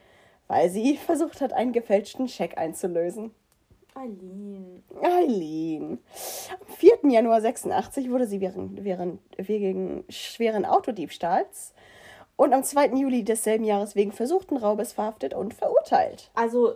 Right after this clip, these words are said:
Speaker 2: sagen wir es mal so, sie war öfter mal im Knast?
Speaker 1: Ja. Neunzehnhundertachtundachtzig wurde sie zusammen mit ihrer Freundin Tyria Moore, einem ehemaligen Zimmermädchen, mit, äh, der sie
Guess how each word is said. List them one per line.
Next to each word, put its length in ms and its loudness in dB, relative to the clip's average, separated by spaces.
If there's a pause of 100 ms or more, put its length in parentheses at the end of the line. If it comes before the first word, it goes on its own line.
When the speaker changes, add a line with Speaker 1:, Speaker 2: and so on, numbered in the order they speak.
(140)
Speaker 2:
sagen 320 -6
wir 80 -12
es 60 -18
mal 100 -10
so, 220 -8
sie 160 -10
war 240 -10
öfter 280 -14
mal 180 -14
im 120 -16
Knast? 540 -16 (380)
Speaker 1:
Ja. 100 -20 (1400)
Neunzehnhundertachtundachtzig 1700 -2
wurde 180 -2
sie 140 -10
zusammen 400 -2
mit 200 -6
ihrer 260 -4
Freundin 580 2 (1800)
Tyria 460 4
Moore, 520 2 (640)
einem 260 4
ehemaligen 580 -2
Zimmermädchen, 1080 -8
mit, 440 -6
äh, 140 -6
der 220 -4
sie 320 -10